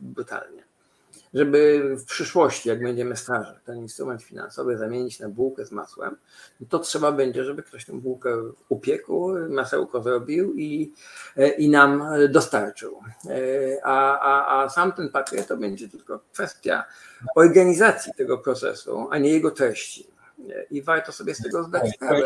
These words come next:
Speaker 2: oj, pozwoli, że znów się wtrącę. To
Speaker 1: Tak.
Speaker 2: znaczy, przepraszam, z takim moim amatorsko-obywatelskim,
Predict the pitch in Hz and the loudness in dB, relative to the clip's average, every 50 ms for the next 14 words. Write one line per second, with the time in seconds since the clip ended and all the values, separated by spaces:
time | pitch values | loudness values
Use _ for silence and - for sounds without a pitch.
0 | 139 143 135 - _ - 117 - - - _ _ _ _ _ _ _ _ - 139 | 2 0 0 -2 _ -18 -16 -12 -12 -14 _ _ _ _ _ _ _ _ 0 0
1 | 135 127 143 165 190 190 180 147 160 160 147 143 151 190 185 190 - 185 170 165 | 0 6 6 6 6 6 2 0 2 0 0 2 0 -2 -2 -2 -4 -6 -6 -6
2 | - - 165 - - - 190 - - - - - _ _ _ _ _ _ _ _ | -4 -2 0 2 2 2 0 -4 -10 -16 -18 -18 _ _ _ _ _ _ _ _
3 | _ _ - 113 110 113 123 143 147 151 - 156 151 143 139 139 - - - _ | _ _ -6 -2 0 2 4 4 4 2 2 2 2 2 2 2 -2 -10 -18 _
4 | _ - _ - 156 139 127 156 156 147 147 147 147 143 - - 139 139 - 147 | _ -20 _ 0 0 2 4 4 2 4 2 2 0 -2 0 0 0 0 0 -4
5 | 143 143 143 143 131 131 131 131 135 135 139 - 123 117 117 117 113 - 131 127 | -4 -2 -2 -2 0 0 0 2 0 -4 -4 -2 0 2 2 2 2 0 -2 -4
6 | 120 120 - - - 135 123 120 123 - - 120 113 113 110 110 113 107 - - | -4 -6 -10 -10 -4 -2 0 0 0 -2 -4 -6 -4 -4 -2 0 0 -2 0 0
7 | 120 120 113 107 - - - - 113 107 107 107 107 | -2 -2 -2 -4 -12 -16 -12 -6 -2 0 0 0 0